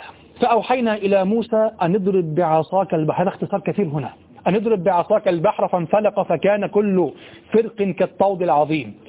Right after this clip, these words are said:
والأصل: "أن اضرب بعصاك البحر"، فضرب فانفلق، فوقع الإيجاز بحذف فضرب. ومجاز الحذف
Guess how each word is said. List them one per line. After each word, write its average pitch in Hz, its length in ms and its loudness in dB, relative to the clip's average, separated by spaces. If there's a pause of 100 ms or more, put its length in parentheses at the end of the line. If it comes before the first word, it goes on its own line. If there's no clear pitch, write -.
(120)
والأصل: 277 680 0
"أن 202 160 4
اضرب 220 380 0
بعصاك 214 580 2
البحر"، 208 420 0 (840)
فضرب 277 460 2 (680)
فانفلق، 262 640 0 (540)
فوقع 269 360 2
الإيجاز 226 400 0
بحذف 226 540 -2 (320)
فضرب. 160 380 0 (1300)
ومجاز 165 800 0
الحذف 202 420 -2